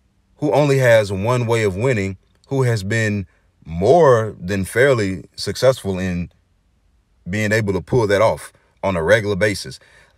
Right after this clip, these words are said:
Really, his, his most recent loss was to Khamzat. He, he's won a few, he's won a fight since then, or a fight or two, and, uh, I think maybe just one fight,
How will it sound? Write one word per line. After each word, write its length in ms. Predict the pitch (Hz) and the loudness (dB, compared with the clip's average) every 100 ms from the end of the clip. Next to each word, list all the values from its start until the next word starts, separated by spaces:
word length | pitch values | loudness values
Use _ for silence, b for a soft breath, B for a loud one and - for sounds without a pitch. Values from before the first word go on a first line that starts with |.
| b _ _ _ - | b _ _ _ -14
Really, 540 | 85 131 208 151 120 113 _ _ _ _ _ _ - | -2 4 4 2 -6 -10 _ _ _ _ _ _ -4
his, 280 | 165 196 - _ _ | -2 -2 -6 _ _
his 200 | 120 208 | -4 0
most 240 | 202 131 | 2 2
recent 360 | 87 151 - 101 | 0 -2 -2 0
loss 240 | 95 190 | 2 2
was 140 | 95 92 | -2 -6
to 120 | 82 | -8
Khamzat. 480 | 76 147 113 76 65 _ _ _ _ _ _ _ _ _ | -4 -2 -2 -8 -10 _ _ _ _ _ _ _ _ _
He, 180 | 147 151 | -8 -6
he's 260 | 127 180 | -6 -4
won 200 | 135 139 | 0 0
a 40 | 98 | 0
few, 200 | - 135 | -8 -8
he's 200 | 160 170 | -6 -4
won 140 | 113 | -4
a 40 | |
fight 280 | - 120 120 | 2 2 2
since 200 | 135 131 | -2 -6
then, 440 | 110 113 117 117 - _ | -4 -4 -4 -6 -10 _
or 140 | - 90 | -8 -6
a 40 | |
fight 240 | - 117 | 2 2
or 80 | 113 | 2
two, 300 | 101 127 120 b b b - | -4 -6 -6 b b b -8
and, 580 | 101 104 98 92 92 78 _ _ _ - | -4 -4 -4 -4 -6 -10 _ _ _ -8
uh, 440 | 87 85 80 76 - _ _ _ _ _ | -4 -4 -4 -6 -8 _ _ _ _ _
I 60 | 85 | -8
think 140 | 85 104 | -6 -6
maybe 180 | 95 | -6
just 140 | 82 78 | -8 -8
one 140 | 92 | -8
fight, 220 | 87 80 | -6 -6